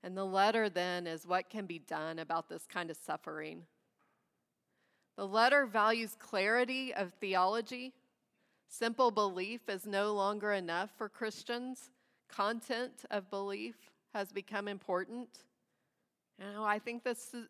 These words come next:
this is true. Content of belief matters. It matters because it fuels our actions. It determines how we live,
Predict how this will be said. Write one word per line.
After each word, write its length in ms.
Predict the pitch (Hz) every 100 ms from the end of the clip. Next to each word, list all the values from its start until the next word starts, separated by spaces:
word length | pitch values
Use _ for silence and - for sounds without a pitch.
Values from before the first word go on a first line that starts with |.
| -
this 200 | 208 220
is 160 | 247
true. 520 | - 277 277 214 185 202 _ _ _ _
Content 580 | - 208 254 277 262 247
of 200 | 226 196
belief 440 | 226 226 247 240
matters. 680 | 220 220 247 202 170 190 - _ _ _ _ _ _ -
It 140 | 208
matters 640 | 220 233 254 240 240 233
because 400 | 185 202 - 202
it 160 | 208 202
fuels 380 | - 190 233 220
our 160 | 214 196
actions. 760 | 185 226 - 262 196 156 - _ _ _ _ _ _ _ _
It 80 | 196
determines 640 | 226 - 240 254 269 240 226
how 160 | 226
we 160 | 226 208
live, 560 | 190 226 185 160 160